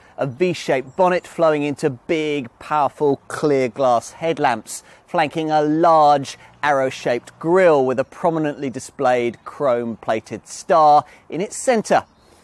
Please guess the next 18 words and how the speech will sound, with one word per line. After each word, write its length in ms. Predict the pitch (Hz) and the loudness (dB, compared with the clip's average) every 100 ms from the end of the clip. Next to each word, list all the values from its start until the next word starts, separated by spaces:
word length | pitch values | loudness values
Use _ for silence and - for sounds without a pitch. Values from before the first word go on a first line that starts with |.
| _ _ _ | _ _ _
Below, 380 | 180 190 190 180 | 2 4 6 4
a 80 | 185 | 2
trapezoidally 960 | - 202 170 - 147 185 165 151 143 | -2 -4 -4 -4 -2 0 0 0 -4
shaped 420 | - - 139 - - | -4 -4 -4 -4 -4
air 220 | 180 170 | -2 0
intake 400 | 170 - 170 156 | -2 -2 -4 -4
in 100 | 131 | -6
the 60 | 123 | -4
bumper 460 | 160 151 143 160 - - | -2 -2 0 -2 -2 -4
emphasises 720 | 175 151 139 147 123 120 123 | -4 -6 -6 -6 -6 -6 -6
width 400 | 135 196 - - - - | 0 -2 -2 -18 -20 -10
and 100 | 220 | -4
adds 320 | 208 190 147 | 0 0 -2
an 100 | 156 | -4
extra 340 | 127 - - 117 | -4 -10 -10 -10
dose 360 | - 104 - | -8 -10 -10
of 100 | 113 | -6
attitude. 640 | 120 127 139 - 120 95 | -6 -6 -10 -10 -10 -10